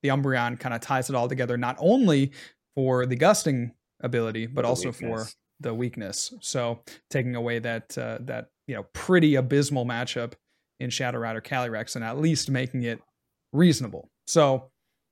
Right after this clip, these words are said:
Speaker 1: what are your thoughts on Single Strike? Urshi, have you played much of it? And, uh, where do you think it's positioned right now?
Speaker 2: Yeah,
Speaker 1: 'Cause I,
Speaker 2: I
Speaker 1: I,
Speaker 2: definitely
Speaker 1: Stefan, Stefan just won a fairly large tournament with it.
Speaker 2: He did.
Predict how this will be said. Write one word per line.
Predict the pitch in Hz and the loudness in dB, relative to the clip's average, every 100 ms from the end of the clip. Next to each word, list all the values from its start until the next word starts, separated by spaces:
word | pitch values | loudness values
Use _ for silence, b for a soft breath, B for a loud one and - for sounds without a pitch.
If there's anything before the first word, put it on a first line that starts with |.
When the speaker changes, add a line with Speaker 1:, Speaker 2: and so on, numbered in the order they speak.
| _ _ - | _ _ 2
Speaker 1:
what | 185 | 4
are | |
your | 240 | 6
thoughts | 185 175 175 | 4 2 2
on | 151 | -2
Single | - 160 160 | -2 -4 -4
Strike? | - 160 156 151 _ _ 151 | -2 0 0 -2 _ _ -4
Urshi, | 143 - 143 | -2 0 -2
have | 139 | -2
you | 127 | -4
played | - 147 | 2 2
much | 143 147 - | 4 2 2
of | 143 | 0
it? | 143 139 139 _ | 2 2 -2 _
And, | 127 123 120 | -6 -6 -4
uh, | 127 120 | -4 -4
where | 123 147 | -2 -2
do | |
you | 143 | -2
think | 143 127 | -4 -8
it's | - | -10
positioned | - 117 113 - 120 | -14 -10 -10 -10 -10
right | 120 127 | -10 -10
now? | 131 135 - _ _ _ _ _ _ _ _ | -10 -10 -12 _ _ _ _ _ _ _ _
Speaker 2:
Yeah, | 117 123 | 2 6
Speaker 1:
'Cause | 165 | 8
I, | 190 | 8
Speaker 2:
I | |
Speaker 1:
I, | 127 | 8
Speaker 2:
definitely | 190 | 6
Speaker 1:
Stefan, | - 196 170 208 277 311 - | 6 4 6 6 4 2 -2
Stefan | - 160 254 | -4 0 2
just | 214 - | 0 0
won | 151 147 | -2 0
a | 135 131 - _ _ _ _ _ | -2 -4 -10 _ _ _ _ _
fairly | 160 220 254 | -8 -6 -6
large | 131 120 - | -6 -8 -10
tournament | 170 175 - _ | -12 -14 -16 _
with | - | -20
it. | - _ _ _ _ | -20 _ _ _ _
Speaker 2:
He | _ 143 | _ 0
did. | 139 135 95 90 | 4 4 2 -4